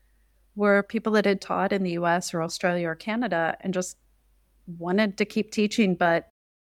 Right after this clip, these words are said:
have a different experience. Um, teaching in China was very different because the parents are very involved. The children are very driven. So you don't have,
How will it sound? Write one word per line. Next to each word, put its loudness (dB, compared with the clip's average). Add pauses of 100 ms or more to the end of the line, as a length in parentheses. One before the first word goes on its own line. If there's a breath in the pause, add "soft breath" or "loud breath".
(460)
have 0
a 4
different 2
experience. -2
Um, -2
teaching 0
in 2
China 0
was -4
very 4
different -4
because -2
the -16
parents 2
are 2
very 2
involved. 0
The -2
children 2
are -2
very 2
driven. -4 (460)
So -2
you 2
don't 2
have, -2